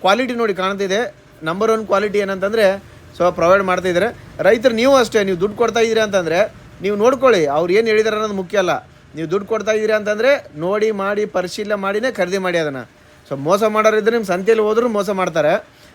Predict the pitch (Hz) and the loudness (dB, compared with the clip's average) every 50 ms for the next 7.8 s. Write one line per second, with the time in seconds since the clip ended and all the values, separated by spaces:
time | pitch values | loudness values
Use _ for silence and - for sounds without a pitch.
0 | - - - 214 208 202 214 233 240 240 208 220 233 202 190 226 214 202 233 233 | -18 -6 2 2 2 4 4 2 2 2 2 -2 -2 -2 -2 -2 -2 0 0 0
1 | 233 - 233 226 226 220 214 208 196 180 170 165 190 233 - - - _ - - | 2 2 0 2 2 2 2 2 0 0 2 4 4 2 2 0 -10 _ -20 -16
2 | - - 190 196 190 190 196 208 208 202 190 170 180 190 185 170 185 196 185 175 | -8 -4 -4 -2 0 0 0 0 -2 -2 -2 0 0 0 0 0 0 0 0 0
3 | 165 160 147 180 185 185 180 185 180 156 - 160 175 185 170 190 180 175 165 175 | 0 0 2 4 4 4 4 2 0 0 -2 -6 -6 -2 0 0 0 0 0 -2
4 | 175 156 190 185 175 170 - 165 156 143 156 160 175 175 165 175 170 170 170 165 | -4 -2 -2 -2 -2 0 -2 -4 -4 -4 -4 -4 -4 -4 -4 -6 -6 -6 -6 -4
5 | 156 190 190 165 147 165 - - - - - - - - - - 160 185 190 170 | -2 -2 0 0 0 -2 -4 -6 -18 -20 -20 -20 -20 -20 -10 -6 -4 -2 -2 0
6 | 165 175 180 - - 220 220 202 190 214 208 202 196 180 - - 175 185 190 185 | -2 -2 -4 -2 0 0 0 2 0 0 0 0 -4 -4 -2 0 0 0 0 0
7 | 185 180 180 175 170 180 185 170 165 160 156 170 156 143 139 151 | -2 -2 -2 -2 -2 -2 -2 -2 -4 -4 -4 -6 -6 -6 -8 -8